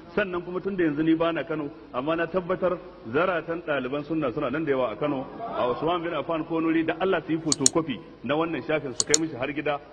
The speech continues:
can unguwarsu inda yake kusa da can gidan kaza. Idan suka kai masa na tabbatar zai samu. Ina ga taimaka sosai da sosai. Zai taimaka kwarai da gaske.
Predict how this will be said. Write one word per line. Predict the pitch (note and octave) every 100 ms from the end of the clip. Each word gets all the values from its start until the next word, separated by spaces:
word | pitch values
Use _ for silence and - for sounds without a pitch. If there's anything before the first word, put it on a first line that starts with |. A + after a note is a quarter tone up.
| - -
can | D#3+
unguwarsu | D#3+ B2+ D3 D#3 C3+
inda | D3 C3+
yake | C3 G#2+
kusa | C#3 D3
da | A#2+
can | C3+ C3 C3 B2
gidan | C3 C3+ A#2+
kaza. | G#2+ G#2 - - - -
Idan | D#3 E3 F3
suka | F3+
kai | D#3+
masa | E3 D3+
na | C#3+
tabbatar | E3 D3+ D#3
zai | D#3 D3+
samu. | - - - - - - - - - - - - - -
Ina | F#3 A3+
ga | -
taimaka | _ _ _ C#3+ D3+
sosai | D3+ C3 D#3
da | C#3
sosai. | - - - - - - - F#3 - - - - - -
Zai | F3+ F#4
taimaka | F3 D3+ C3 A#2+
kwarai | D3 D3
da | A#2
gaske. | G2 F2+